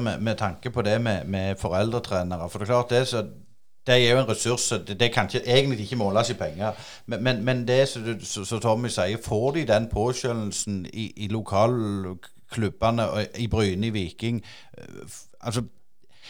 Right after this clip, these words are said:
der føler jo jeg at det, det slurves litt. Jeg vet ikke, hva, hva er din erfaring med det, Tommy?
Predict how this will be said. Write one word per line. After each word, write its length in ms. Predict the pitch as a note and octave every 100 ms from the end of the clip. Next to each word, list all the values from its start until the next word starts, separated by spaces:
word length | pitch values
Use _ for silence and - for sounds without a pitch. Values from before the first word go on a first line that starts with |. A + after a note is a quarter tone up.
| -
der 140 | C#3+ F3
føler 200 | G3+ B2
jo 60 | C3+
jeg 140 | D#3 D#3
at 120 | - A#2
det, 120 | G2+
det 100 | G2+
slurves 500 | - G#2+ E2+ A2 C#3
litt. 220 | A#2 A2 -
Jeg 240 | D3 A#2 A2+
vet 140 | A2+
ikke, 120 | B2+
hva, 60 | G#2+
hva 80 | B2
er 40 | A2+
din 520 | A#2+ B2+ A2+ A2 F#2
erfaring 460 | F2+ G2 A2 A#2 A2+
med 140 | G#2 G2+
det, 120 | A#2+ D#3
Tommy? 220 | C#3